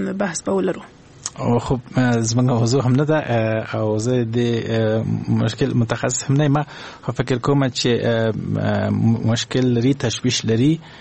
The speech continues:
Speaker 2: آه، ښه به دا وي چې د، آه، رواني ناروغیو ډاکټر صاحب ته مراجعه وکړي، آه، چې انشاءالله د علتونو د معلومولو نه وروسته، آه، ورته توصیه وکړي او کېدای شي بیا دوا هم ورته توصیه وکړي.
Speaker 1: آه، بله. آه، ډاکټر صاحب، آه،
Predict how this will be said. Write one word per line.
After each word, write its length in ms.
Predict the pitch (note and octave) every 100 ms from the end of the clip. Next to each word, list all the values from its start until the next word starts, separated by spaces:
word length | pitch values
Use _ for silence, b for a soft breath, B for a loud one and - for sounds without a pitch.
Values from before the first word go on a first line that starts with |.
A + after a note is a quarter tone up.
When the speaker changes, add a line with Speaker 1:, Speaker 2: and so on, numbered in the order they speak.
| B B -
Speaker 2:
آه، 280 | G#2+ G2+ G#2+
ښه 200 | - A#2+
به 120 | A#2
دا 140 | A#2 C3+
وي 80 | C3+
چې 180 | - B2
د، 500 | A#2 A2+ G#2+ G#2 G#2+
آه، 240 | G2+ G#2
رواني 320 | G#2 G#2+ A#2
ناروغیو 540 | B2+ A#2+ A2 B2 B2+ A#2
ډاکټر 260 | G#2+ -
صاحب 220 | B2 A#2+ A2+
ته 160 | A2+
مراجعه 580 | G#2+ G#2 G#2 - A#2 A#2 B2
وکړي، 320 | B2 - B2+ B B B B B
آه، 240 | F2 F2 F2+
چې 240 | F2+ -
انشاءالله 760 | F#2+ G2 G2 A2 G2+ G#2 G2+ F#2+ G#2 F#2+
د 60 |
علتونو 520 | G2+ F#2+ G#2 G2+ - A#2+
د 80 |
معلومولو 760 | A2 G#2 G#2+ A#2 A#2 B2 A#2 G#2+
نه 120 | G#2+
وروسته، 460 | A2 D#3 - E3 D#3 B B B B B -
آه، 300 | G#2 G2 G2
ورته 420 | F#2+ G2+ G2+ G#2
توصیه 380 | G2+ G#2 - B2+
وکړي 260 | C#3+ C#3 C#3+
او 360 | C3 B2+ B2
کېدای 260 | A#2 G#2 A#2
شي 180 | - G#2+
بیا 160 | G#2
دوا 240 | G2+ G#2+ A2
هم 160 | A2+
ورته 180 | A2 G#2
توصیه 400 | - G2+ - -
وکړي. 280 | - - - - - - A#3
Speaker 1:
آه، 180 | A#3
بله. 200 | G3+ G#3+
آه، 680 | F#3 - - - - C4+ C4
ډاکټر 160 | C#4+ C#4
صاحب، 360 | - G4 -
آه، 260 | A#3 A#3